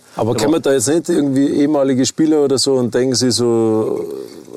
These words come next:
Speaker 1: was, was mir helfen haben, Werner Lorand, oder hat er euch so geschunden, dass ihr sagt, was, was mit dem irgendwie eigentlich nichts mehr zum Tor haben?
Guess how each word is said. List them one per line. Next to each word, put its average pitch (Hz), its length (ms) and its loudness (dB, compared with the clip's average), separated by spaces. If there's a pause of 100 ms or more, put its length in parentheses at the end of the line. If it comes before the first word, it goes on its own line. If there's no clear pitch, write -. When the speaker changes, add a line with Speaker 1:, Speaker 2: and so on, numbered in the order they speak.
Speaker 1:
was, 113 240 -4
was 123 100 0
mir 113 180 0
helfen 123 200 0
haben, 104 140 -2
Werner 110 220 0
Lorand, 127 380 0
oder 110 180 0
hat 117 280 -4
er 120 160 2
euch 113 160 -2
so 113 120 -2
geschunden, 131 400 -4
dass 107 220 0
ihr 110 60 -2
sagt, 110 280 -2
was, 117 240 -2
was 226 140 0
mit 170 240 -2
dem 180 160 2
irgendwie 175 300 0
eigentlich 165 260 2
nichts 156 220 0
mehr 139 120 0
zum 127 160 0
Tor 117 180 2
haben? 104 160 -2